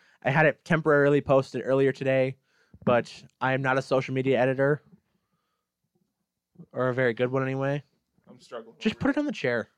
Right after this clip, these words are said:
Speaker 2: Don't tell me what to do.
Speaker 1: Oh, boy. So, we'll have those posted,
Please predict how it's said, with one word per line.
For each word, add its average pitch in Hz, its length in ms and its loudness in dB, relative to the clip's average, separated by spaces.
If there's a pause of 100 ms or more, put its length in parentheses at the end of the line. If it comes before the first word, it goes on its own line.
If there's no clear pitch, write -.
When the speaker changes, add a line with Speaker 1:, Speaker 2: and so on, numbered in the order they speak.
(340)
Speaker 2:
Don't - 80 -20
tell 427 80 -14
me - 80 -20
what - 100 -20
to - 1200 -20
do. - 500 -20
Speaker 1:
Oh, 110 60 -10
boy. - 260 -14 (1300)
So, 139 300 2 (1000)
we'll 165 140 4
have 170 180 6
those 151 200 4
posted, 151 540 4